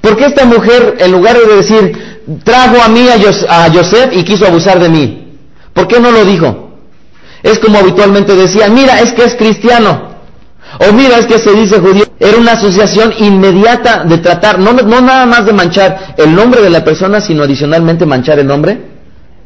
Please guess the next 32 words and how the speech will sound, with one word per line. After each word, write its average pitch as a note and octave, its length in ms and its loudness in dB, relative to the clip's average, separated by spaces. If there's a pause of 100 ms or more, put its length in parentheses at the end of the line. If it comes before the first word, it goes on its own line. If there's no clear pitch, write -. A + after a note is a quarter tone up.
(120)
del G#2+ 180 0
Eterno. F#2 440 -4 (1120)
Fíjense F3 360 0
bien D3+ 240 0
cómo C3+ 220 -2
es B2+ 80 -6
que B2+ 220 -2
esta C3 200 -6
mujer B2+ 460 -2 (200)
lo D3+ 160 0
utilizó, D#3+ 760 -2 (360)
y F3+ 140 2
lo F3+ 80 2
utilizó F#3 840 0
el E3 160 0
término G#3+ 400 2
hebreo A3+ 500 2
porque E3 280 0
ella F#3+ 260 2
quería F#3 380 0
manchar E3+ 400 0
directamente D3+ 880 -2
al A2+ 140 -2
Eterno. D3+ 600 -4 (480)
Bereshit F#3 420 0
treinta G#3 240 0
y F3+ 80 0
nueve G3 240 2
diecisiete, F#3 720 -2
ahí D#3+ 160 0
más E3+ 220 -4
adelante, E3 680 -2